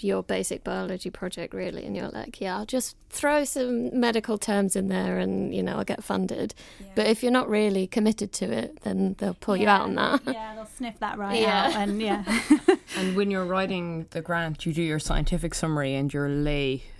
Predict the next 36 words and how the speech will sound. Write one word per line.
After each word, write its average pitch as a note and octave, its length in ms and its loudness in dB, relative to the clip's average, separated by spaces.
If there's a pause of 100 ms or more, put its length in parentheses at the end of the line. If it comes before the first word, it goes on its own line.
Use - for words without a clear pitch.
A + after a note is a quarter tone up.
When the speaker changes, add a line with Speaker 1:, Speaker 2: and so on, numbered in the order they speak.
(120)
Speaker 4:
um, C#3+ 340 0
Speaker 1:
Mm. - 20 -4
Speaker 4:
summary, D3+ 300 0
and C#3+ 160 2
actually C#3+ 320 0
having D#3 220 2
to - 100 -8
do E3 120 4
the D#3 120 0
lay D#3 200 2
summary D3 500 0
and D3 220 0
strip - 360 0
away D#3 320 4
that D3 220 2
jargon F3 680 8 (140)
Speaker 1:
<laughs> - 140 -8
Yeah. - 60 -12
Speaker 4:
can F#3+ 140 6
also E3+ 420 4
really D#3 680 0 (260)
e-, - 60 -6 (140)
e-, D#3+ 40 -6 (140)
e-, E3 120 -4 (200)
expose E3+ 420 2
your E3 80 0
project D3+ 460 -2
in E3 80 4
a D3+ 40 0
way D#3 180 2
and D3 100 0
get D#3 180 -2
you - 60 -2
to - 80 -4
Speaker 1:
Yeah. D3 40 0 (100)
Speaker 4:
see D#3+ 240 4